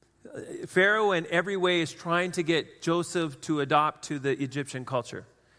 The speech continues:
He's saying, "Now you are now an Egyptian. You will now be in power over everything. You're gonna have prestige. Only I will be greater in regards to the throne, but other than that, you are the top Egyptian here."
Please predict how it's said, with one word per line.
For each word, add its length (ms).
He's 160
saying, 240
"Now 160
you 440
are 160
now 300
an 120
Egyptian. 500
You 160
will 100
now 320
be 260
in 200
power 580
over 240
everything. 460
You're 120
gonna 80
have 120
prestige. 440
Only 320
I 400
will 220
be 100
greater 360
in 120
regards 260
to 60
the 60
throne, 320
but 100
other 240
than 160
that, 300
you 380
are 400
the 120
top 320
Egyptian 460
here." 380